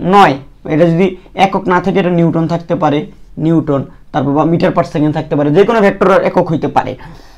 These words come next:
তো এখানে লব্ধির মা-, সর্বোচ্চ মান হয় দুইটার যোগফলের সমান, আর লব্ধির সর্বোচ্চ মান হয় তাদের বিয়োগফলের সমান।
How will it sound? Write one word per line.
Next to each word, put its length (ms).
তো 80
এখানে 340
লব্ধির 460
মা-, 320
সর্বোচ্চ 420
মান 260
হয় 240
দুইটার 320
যোগফলের 460
সমান, 320
আর 140
লব্ধির 280
সর্বোচ্চ 420
মান 280
হয় 200
তাদের 240
বিয়োগফলের 540
সমান। 360